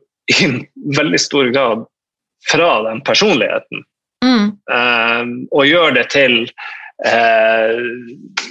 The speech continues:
Speaker 1: det er nesten som vi snakker om roboter som er onde, og, og liksom, altså, du, du tar bort det menneskelige, synes jeg, i veldig
Speaker 2: Mm.
Speaker 1: mange av de måtene som, eh,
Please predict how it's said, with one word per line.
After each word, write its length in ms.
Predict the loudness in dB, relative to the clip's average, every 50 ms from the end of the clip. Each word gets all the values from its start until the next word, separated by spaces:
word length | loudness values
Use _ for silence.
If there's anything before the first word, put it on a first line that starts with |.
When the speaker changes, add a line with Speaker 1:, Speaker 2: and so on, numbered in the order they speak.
| -18 -20 -20 -20 -16
Speaker 1:
det 380 | -14 -10 -6 -6 -4 -2 0
er 100 | 0 0
nesten 240 | 2 0 0 -2 -2
som 120 | -2 -2 -2
vi 60 | -2
snakker 280 | -2 -2 -2 -2 -4
om 80 | -2 0
roboter 540 | 2 2 2 0 -2 -6 -8 -6 -2 -4 -2 -2
som 140 | -2 -2
er 80 | -2 0 0 0
onde, 260 | -2 -2 -4 -6 -2
og, 360 | -2 0 0 0 -2 -4 -6 -6 -4
og 80 | -2 -2
liksom, 320 | 0 0 0 -2 -2 -4 _ -2 0
altså, 220 | 2 2 2 2 2
du, 140 | 2 0 0 0
du 100 | 0 -2
tar 160 | 0 0 -2 0
bort 240 | 0 -2 -4 -4 -4 -4
det 80 | -2
menneskelige, 760 | 0 0 0 0 0 -2 -2 -6 -10 -10 -8 -4 -4 -2 -2 -2 -4 -6
synes 260 | -4 -4 -2 0 0
jeg, 180 | 2 2 2 2
i 40 | 2
veldig 140 | 0 0 2
Speaker 2:
Mm. 60 | 0 2
Speaker 1:
mange 140 | 2 2 0
av 140 | 0 0 0
de 120 | -2 -2
måtene 480 | 0 0 -2 -2 -2 -2 -2 -2 -2 -2
som, 220 | -4 -4 -4 -6 _ -14 -12 -10 -10 -10 -12 -10 -6 -2
eh, 560 | -2 0 0 0 0 0 0 0 -2 -4